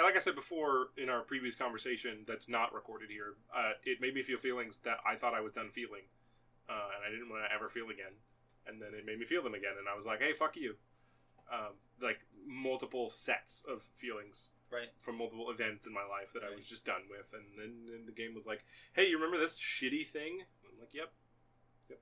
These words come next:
Speaker 1: I remember that a lot. Thanks." So, um, what the fuck were the themes of the game, Owen?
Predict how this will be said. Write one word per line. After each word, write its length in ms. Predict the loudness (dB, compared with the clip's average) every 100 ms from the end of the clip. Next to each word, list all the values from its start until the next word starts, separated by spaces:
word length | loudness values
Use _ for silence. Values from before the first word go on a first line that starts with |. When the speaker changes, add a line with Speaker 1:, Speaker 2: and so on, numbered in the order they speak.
| -12
Speaker 1:
I 40 |
remember 220 | -12 -10 -8
that 160 | -8
a 40 | -4
lot. 240 | -6 -6 _ -20 _ -20 -20 -20 -20 _ _ _ -20 -20 _
Thanks." 840 | -14 -14 -14 -20 -18 -16 -16 -18 -20 -20 -20 -12
So, 520 | -8 -4 -4 -4 -6 -6
um, 500 | -4 -4 -6 -10 -14 -20 -16 -16 -16 -20 -4
what 260 | 0 0 2
the 120 | -2
fuck 360 | 0 0 0
were 60 | -2
the 120 | -4
themes 280 | -6 -6 -6
of 60 | -10
the 60 | -8
game, 260 | -6 -6
Owen? 220 | -8 -10